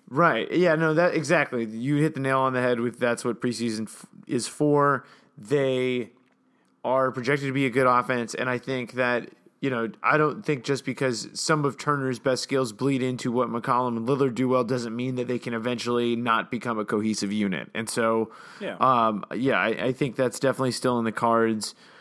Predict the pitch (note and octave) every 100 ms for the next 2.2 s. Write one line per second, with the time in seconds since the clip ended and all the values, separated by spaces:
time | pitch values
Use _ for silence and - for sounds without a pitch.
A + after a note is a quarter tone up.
0 | - - A#2+ B2 A2 - B2 A2+ - B2
1 | A#2 A2+ A2+ A2 - - - - A#2 B2+
2 | A2+ G#2